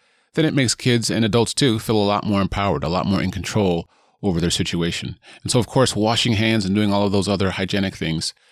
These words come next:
is really, really important. And modeling that behavior is really important. So as much as it's annoying for me to, to sing Happy Birthday and make up my own lyrics,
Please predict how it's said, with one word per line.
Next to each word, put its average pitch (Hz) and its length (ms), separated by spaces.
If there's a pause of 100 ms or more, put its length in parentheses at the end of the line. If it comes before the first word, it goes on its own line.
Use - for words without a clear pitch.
(140)
is 87 140
really, 87 160
really 78 200
important. 101 420 (420)
And 104 160
modeling 110 400
that 87 160
behavior 82 420
is - 120
really 80 160
important. 73 400
So 98 220
as 92 160
much 120 260
as 120 160
it's 113 140
annoying 101 420
for - 120
me 90 160
to, 85 180 (280)
to 104 100
sing 113 240
Happy 104 220
Birthday 95 400
and 87 120
make 95 160
up 104 60
my 92 100
own 90 160
lyrics, 82 440